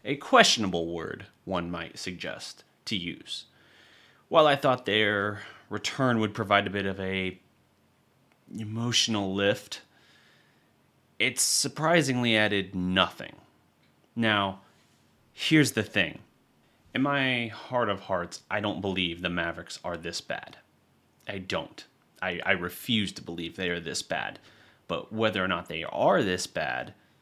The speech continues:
is immaterial. What matters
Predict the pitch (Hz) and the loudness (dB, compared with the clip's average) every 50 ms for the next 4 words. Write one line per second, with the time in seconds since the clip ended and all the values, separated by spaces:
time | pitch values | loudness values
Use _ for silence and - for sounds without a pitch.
0 | _ _ _ _ _ _ _ _ _ - - 123 117 - 127 135 123 110 - - | _ _ _ _ _ _ _ _ _ -4 -4 -4 -2 2 2 4 4 2 0 -2
1 | - - 151 123 87 80 - - - - _ _ _ _ _ _ _ _ _ _ | -4 -2 0 -2 -2 -4 -6 -12 -20 -20 _ _ _ _ _ _ _ _ _ _
2 | - 98 95 87 98 101 110 131 156 123 92 85 87 101 104 - - - | -4 -4 -2 -2 0 2 4 4 4 4 4 2 0 -2 -6 -6 -8 -8